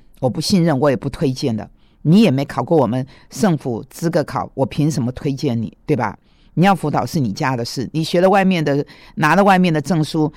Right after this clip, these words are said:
你就认为你能辅导，那是你的事，与我李老师是无关的。而你不要说他，很多，啊，那些弟兄姐妹真的是，呃，跟我亲近了，觉得很熟悉了，结果呢，就可以假造，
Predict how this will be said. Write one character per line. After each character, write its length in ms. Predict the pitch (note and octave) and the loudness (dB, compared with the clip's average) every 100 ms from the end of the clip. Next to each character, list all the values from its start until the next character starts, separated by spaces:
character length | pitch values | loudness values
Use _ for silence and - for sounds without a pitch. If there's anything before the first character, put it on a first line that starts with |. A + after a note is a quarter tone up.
| - | -2
你 160 | D3+ D#3 | 0 4
就 160 | G#3 | 4
认 140 | G3+ E3+ | 4 4
为 80 | |
你 120 | C#3+ B2 | 2 0
能 140 | C3 | -2
辅 160 | C3+ D3 | -4 -4
导， 160 | G#2+ G#2+ | -2 2
那 240 | G3 G#3+ | 2 2
是 160 | - D#3 | 0 -2
你 120 | C3 | -2
的 140 | A2 | -4
事， 240 | C3 C#3 - | -6 -6 -4
与 140 | C#3 D3+ | 0 2
我 240 | D#3+ A2 - | 2 0 -2
李 140 | C3+ | 0
老 180 | C3+ G2+ | 0 -2
师 180 | - C3 | -6 -8
是 160 | - | -8
无 200 | A#2 A#2 A#2+ | -8 -8 -4
关 220 | D3 B2 | -2 0
的。 160 | A#2+ G#2 _ _ _ _ _ | -2 -8 _ _ _ _ _
而 100 | C4 | 2
你 100 | C#4+ | 4
不 140 | G3+ F#3 | 4 4
要 120 | E3+ | 2
说 200 | - C#3+ | 2 -2
他， 280 | C#3+ B2+ A#2+ - - - - | 0 -2 -4 -12 -20 -20 -10
很 320 | - F3+ E3 | 0 2 4
多， 340 | F#3 B3 A#3+ A3 - - - | 6 8 6 2 -4 -18 -8
啊， 340 | - D3+ C#3 C3 C#3 | 0 2 2 0 0
那 160 | G3 G3+ | 2 2
些 320 | G#3 F#3+ F#3 - _ - - | 2 2 2 -2 _ -20 -12
弟 100 | - | -2
兄 160 | F#3 F#3 | 2 2
姐 140 | - | 2
妹 260 | B2 D#3 B2 - | 0 -2 -4 0
真 200 | D4+ D4 | 4 4
的 80 | G#3+ | 2
是， 280 | F#3 C#3+ - _ - | 0 -2 -4 _ -6
呃， 200 | - E3 | 2 2
跟 180 | D3+ B3 | 4 4
我 100 | F3+ | 4
亲 480 | C3 - G#3+ G3+ G3+ | 0 0 2 4 2
近 240 | - F#3+ | 0 0
了， 180 | C#3+ G#2+ - _ _ | 0 -2 -6 _ _
觉 100 | G#3+ | 4
得 100 | G3+ | 6
很 160 | G3 C#3 | 4 2
熟 240 | - C#3+ | 0 -4
悉 220 | C#3+ E3 | -2 0
了， 180 | D#3+ C3 - - - _ | 2 0 -4 -20 -20 _
结 160 | - G3 | 0 4
果 120 | F#3 | 4
呢， 200 | E3 D#3 | 2 0
就 160 | - A3+ | 2 4
可 100 | G3 | 4
以 40 | |
假 280 | C#3+ F3 C3+ | 0 -4 -2
造， 340 | E3+ F#3+ C#3+ | 4 6 4